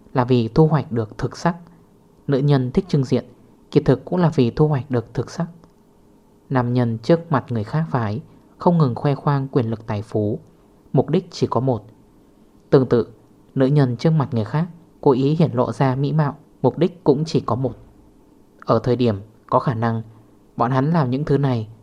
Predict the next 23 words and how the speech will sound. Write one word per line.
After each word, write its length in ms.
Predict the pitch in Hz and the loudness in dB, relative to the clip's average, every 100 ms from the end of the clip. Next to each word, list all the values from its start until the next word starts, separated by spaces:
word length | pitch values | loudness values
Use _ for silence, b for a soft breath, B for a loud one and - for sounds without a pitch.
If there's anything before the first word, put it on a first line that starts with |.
| _ - | _ -2
cũng 160 | 160 | 2
không 120 | 196 | 2
phải 180 | 175 135 | 0 0
là 140 | 117 110 | 0 -2
nghĩ 160 | 127 | -2
như 140 | 139 143 | 0 2
vậy, 220 | 123 110 - _ _ _ _ - | 0 -2 -10 _ _ _ _ -2
nhưng 240 | 131 120 | -2 2
đây 180 | 120 117 | 0 0
cũng 180 | - 135 | -2 -2
là 160 | 135 | -2
bọn 180 | 113 104 | -2 -2
hắn 260 | 113 107 147 | -4 -6 -2
bản 200 | 143 107 107 | -2 -2 -2
tính 260 | 110 113 165 B B B - | -2 -2 -6 B B B -2
mà 280 | 127 113 | 0 0
gieo 240 | 107 151 147 | 2 2 2
xuống 400 | - 117 117 180 | 2 2 0 -4
hành 240 | - 110 | -6 -4
vi 280 | 107 127 117 | -2 0 0
theo 240 | - 123 110 | -2 -2 -2
ý 100 | 101 | -2
thức. 180 | 151 | -2